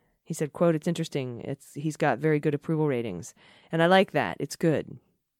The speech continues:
Because remember, he's working for this administration. He's working with us. We could have gotten other people. We could have gotten somebody else. It didn't have to be Doctor Fauci. He's working with our administration. And for the most part,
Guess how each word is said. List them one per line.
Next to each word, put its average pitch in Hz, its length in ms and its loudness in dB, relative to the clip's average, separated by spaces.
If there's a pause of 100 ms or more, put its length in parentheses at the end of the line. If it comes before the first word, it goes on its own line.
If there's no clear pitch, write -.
(120)
Because 160 280 -2
remember, 185 320 6
he's 165 160 -2
working 165 260 0
for 170 80 -4
this 170 180 0
administration. 139 640 -6
He's 135 140 -8
working 160 220 -2
with 131 120 -2
us. - 260 -6
We - 80 -6
could 160 140 -6
have 160 100 0
gotten 143 280 0
other 147 180 0
people. - 460 -6 (400)
We 196 80 0
could 180 100 6
have 175 80 8
gotten 156 200 2
somebody 151 360 2
else. 143 380 -2
It 156 80 -6
didn't 165 160 0
have 165 160 2
to 175 60 -4
be 160 100 2
Doctor 143 260 -4
Fauci. - 580 -6
He's 202 160 -2
working 175 220 2
with 147 160 0
our 160 240 4
administration. 151 720 -6 (240)
And 196 80 2
for 202 60 6
the 202 80 6
most 190 260 8
part, 143 240 0